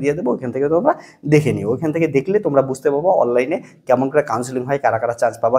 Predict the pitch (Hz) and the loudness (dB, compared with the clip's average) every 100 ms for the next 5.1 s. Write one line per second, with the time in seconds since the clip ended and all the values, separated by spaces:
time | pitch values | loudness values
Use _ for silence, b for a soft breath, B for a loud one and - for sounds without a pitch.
0 | 127 127 170 - - 320 - - 330 151 | 0 0 2 2 0 2 2 0 -2 0
1 | 110 160 214 226 95 92 - - 185 370 | -2 -2 0 0 -2 -4 -4 -2 -2 -4
2 | B B - 160 156 151 156 160 143 123 | B B 4 6 6 4 2 0 0 -2
3 | 156 196 381 B B - 120 123 - - | -2 -2 -6 B B -2 0 0 -6 -14
4 | _ 147 131 135 170 175 - - 143 131 | _ -4 2 4 4 2 -8 -8 2 4